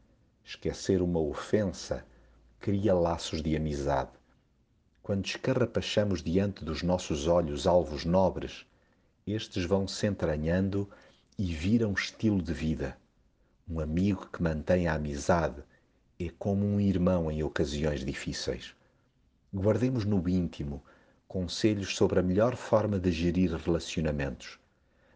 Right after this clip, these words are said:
Memorizemos até alguns desses provérbios para nos servirem de muleta em momentos de tensão. Evitaremos assim, provavelmente, algumas querelas com gente insensata,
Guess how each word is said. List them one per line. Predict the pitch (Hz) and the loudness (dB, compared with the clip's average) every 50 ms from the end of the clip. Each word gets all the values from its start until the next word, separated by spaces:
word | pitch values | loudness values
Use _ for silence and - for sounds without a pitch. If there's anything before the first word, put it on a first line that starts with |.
| _ - | _ -4
Memorizemos | 98 98 98 98 117 135 143 135 117 95 87 92 117 123 131 127 107 110 | -2 0 0 0 2 2 4 4 2 2 2 2 2 2 2 0 0 -2
até | 107 - - 117 | -2 0 2 2
alguns | 110 104 104 101 92 85 101 117 123 113 95 | 4 4 4 2 0 2 2 2 2 2 2
desses | 90 104 113 117 - - - | 0 0 0 0 -2 -6 -8
provérbios | - - 92 85 71 80 90 90 87 69 67 67 69 69 - - - - - - - - - _ _ | -2 0 0 0 2 4 4 4 4 2 -2 -4 -6 -6 -6 -10 -10 -18 -20 -20 -20 -20 -20 _ _
para | - 98 87 87 | -6 -4 -2 0
nos | 90 95 95 - | 0 0 -2 -2
servirem | - - 87 80 78 95 98 101 98 92 87 | -2 -2 -2 0 2 2 4 4 4 2 2
de | 80 - | 2 2
muleta | 95 90 82 78 78 78 87 87 - - - 90 | 2 2 2 2 2 2 2 2 2 0 0 0
em | 87 | 2
momentos | 85 85 82 80 78 80 78 73 73 - 76 | 2 0 0 0 0 0 0 -2 -4 -8 -10
de | 71 69 76 | -6 -6 -8
tensão. | - - 80 73 69 - - - - 65 62 - - _ _ _ _ _ _ _ _ _ _ _ _ _ _ _ _ | -4 -2 -4 -4 -4 -8 -4 -4 -4 -4 -4 -8 -14 _ _ _ _ _ _ _ _ _ _ _ _ _ _ _ _
Evitaremos | 87 78 82 87 - - 90 82 87 92 90 85 73 | -6 -2 -2 -2 0 2 2 4 4 2 2 0 -2
assim, | 78 73 - - - - 107 101 87 73 - _ _ _ _ _ _ _ _ | -2 -4 -4 -6 -2 0 0 0 0 -2 -4 _ _ _ _ _ _ _ _
provavelmente, | - - 82 71 73 90 98 98 82 78 71 73 85 101 95 87 78 - - _ _ - - - - - _ | -4 -4 -4 2 6 6 6 6 4 2 0 2 4 4 4 2 0 -4 -12 _ _ -20 -20 -20 -20 -12 _
algumas | - 90 90 85 82 82 95 110 110 95 - - | -4 -2 0 0 0 0 0 0 0 0 -2 -6
querelas | - - 92 85 90 95 101 101 101 98 - | -4 -2 2 2 4 4 4 2 2 0 -4
com | - - 90 85 | -4 -2 0 0
gente | 78 71 85 87 87 85 - - | 0 2 2 2 2 0 -2 -4
insensata, | 87 80 - - - 82 78 76 - - 87 76 67 - - 76 65 - | -4 -4 -2 -2 -2 -2 -2 -4 -4 -2 -2 -2 -2 -4 -8 -8 -8 -8